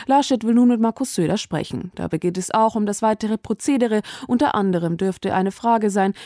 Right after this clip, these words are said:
welchen Einfluss die Bundestagsfraktion von C D U und C S U noch haben kann. Diese kommt morgen zusammen. Von dort kommt die Forderung, mindestens in die Entscheidung mit einbezogen zu werden, wenn nicht, sie sogar durch eine Abstimmung herbeizuführen. In der Unionsfraktion gibt es auch in den Reihen der C D U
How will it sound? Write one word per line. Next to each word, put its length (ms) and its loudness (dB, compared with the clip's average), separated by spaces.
welchen 260 2
Einfluss 400 0
die 100 -2
Bundestagsfraktion 1000 0
von 200 2
C 140 0
D 100 0
U 160 2
und 140 2
C 160 -2
S 160 -4
U 80 -4
noch 220 -4
haben 260 -2
kann. 220 -8
Diese 220 2
kommt 220 0
morgen 340 4
zusammen. 460 -4
Von 200 -6
dort 260 2
kommt 160 -2
die 80 0
Forderung, 460 2
mindestens 460 2
in 120 2
die 80 0
Entscheidung 480 2
mit 160 -2
einbezogen 560 0
zu 160 -4
werden, 300 2
wenn 220 2
nicht, 300 0
sie 100 -2
sogar 240 0
durch 240 -4
eine 220 0
Abstimmung 440 -2
herbeizuführen. 800 -4
In 120 -2
der 140 0
Unionsfraktion 840 0
gibt 200 -6
es 120 -6
auch 200 0
in 80 0
den 120 2
Reihen 280 2
der 160 -2
C 220 -2
D 180 0
U 100 -6